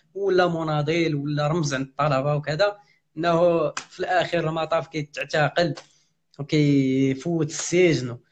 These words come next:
آه، وكيخرج ثاني عاوتاني. لا، لا، لا. تخيلوا معايا يعني، وداك الترهيب النفسي وداك الشيء، ال-، ال-، ال-، التعذيب اللي، اللي، اللي كيكون في السجن وهذاك، لا.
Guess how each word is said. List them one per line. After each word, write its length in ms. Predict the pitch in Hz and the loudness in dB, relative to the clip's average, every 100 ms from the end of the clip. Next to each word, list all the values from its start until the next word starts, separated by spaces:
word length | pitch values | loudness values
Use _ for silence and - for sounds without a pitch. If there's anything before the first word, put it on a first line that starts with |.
| _ _ _ - | _ _ _ -8
آه، 1080 | 113 113 117 117 107 104 78 76 - 87 107 | -4 -4 -4 -6 -8 -10 -10 -12 -14 -16 -14
وكيخرج 840 | 127 127 156 147 170 165 165 156 147 | -10 -4 -2 2 2 2 2 0 0
ثاني 360 | - 131 131 | -2 -4 -2
عاوتاني. 480 | 123 127 - 127 123 | -4 -4 -6 -8 -8
لا، 100 | 117 | -10
لا، 100 | 101 | -14
لا. 360 | 90 - _ - _ _ _ _ - _ | -16 -20 _ -20 _ _ _ _ -20 _
تخيلوا 460 | - 214 220 214 214 | -8 -2 2 4 4
معايا 320 | 170 170 165 | 6 6 6
يعني، 220 | 143 135 120 - - _ - | 4 2 -2 -12 -20 _ -2
وداك 200 | 170 170 | -2 -2
الترهيب 480 | - 175 165 165 | -4 0 4 4
النفسي 720 | 156 156 147 - 160 147 143 139 | 2 0 0 0 2 4 4 2
وداك 180 | 131 131 | 0 -4
الشيء، 380 | - - 143 | -6 -2 0
ال-، 120 | 139 135 | 2 0
ال-، 240 | 131 131 | -2 -4
ال-، 200 | 131 131 | -4 -6
التعذيب 720 | 127 - - 170 151 165 151 139 | -10 -12 -6 -2 2 2 2 2
اللي، 320 | 135 143 143 | -2 -2 -2
اللي، 180 | 135 143 | -4 -4
اللي 240 | 143 147 | -2 -4
كيكون 380 | 147 151 147 135 | -2 -2 -2 -4
في 40 | |
السجن 580 | - - 151 147 139 127 | -6 -4 0 2 2 -2
وهذاك، 380 | 127 127 131 131 | -6 -6 -8 -12
لا. 160 | 123 | -14